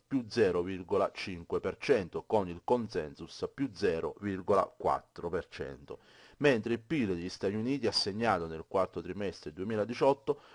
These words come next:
una crescita annualizzata del due virgola sei per cento rispetto al trimestre precedente,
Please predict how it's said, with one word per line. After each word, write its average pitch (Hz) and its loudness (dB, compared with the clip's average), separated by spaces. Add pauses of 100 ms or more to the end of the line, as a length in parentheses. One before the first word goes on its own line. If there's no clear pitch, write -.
una 131 4
crescita 120 2
annualizzata 117 4
del 80 -8
due 104 2
virgola 95 2
sei 101 0
per 110 0
cento 85 0
rispetto 92 -2
al 85 -4
trimestre 90 -8
precedente, 104 -2